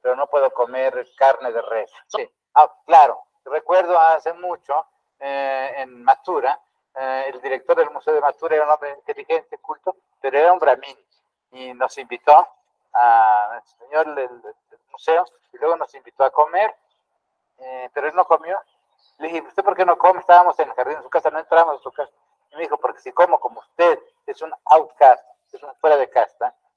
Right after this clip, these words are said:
tendría luego que ir al templo a una larga purificación. Realmente me da pereza, son las cuatro de la tarde, no quiero ir al templo a, esta, a hacer esta ceremonia".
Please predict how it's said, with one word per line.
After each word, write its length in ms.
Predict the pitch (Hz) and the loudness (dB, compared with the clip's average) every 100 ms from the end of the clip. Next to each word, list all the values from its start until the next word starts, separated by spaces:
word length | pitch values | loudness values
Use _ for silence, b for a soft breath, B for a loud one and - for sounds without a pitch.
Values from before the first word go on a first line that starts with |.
| - | -18
tendría 260 | 139 147 | -6 -2
luego 240 | 160 170 156 | 2 2 0
que 100 | 156 | 0
ir 40 | |
al 140 | 147 - | 0 -2
templo 320 | 156 - 151 | -8 -2 -2
a 160 | - | 0
una 160 | 147 151 | 0 0
larga 640 | 135 147 180 180 165 170 - _ _ | 4 6 6 4 -4 -6 -6 _ _
purificación. 600 | - 123 123 110 104 113 113 _ _ | -20 -20 -20 -20 -16 -14 -14 _ _
Realmente 420 | 120 143 151 156 | -6 -6 -6 -12
me 60 | 139 | -6
da 120 | 127 131 | -4 -4
pereza, 300 | 127 135 151 | -8 -8 -10
son 160 | 131 | -10
las 100 | 113 - - | -12 -12 -6
cuatro 240 | 127 123 | -4 -4
de 60 | 110 | -8
la 80 | 104 | -4
tarde, 340 | 123 127 143 _ _ _ | -4 -4 -8 _ _ _
no 80 | 120 | -20
quiero 160 | 120 113 | -10 -8
ir 20 | |
al 80 | 110 | -8
templo 260 | 123 117 107 | -14 -12 -12
a, 60 | |
esta, 160 | 107 - | -12 -12
a 240 | 104 - | -14 -16
hacer 180 | - - | -20 -20
esta 160 | 120 _ | -20 _
ceremonia". 420 | 123 127 156 160 | -18 -12 -12 -12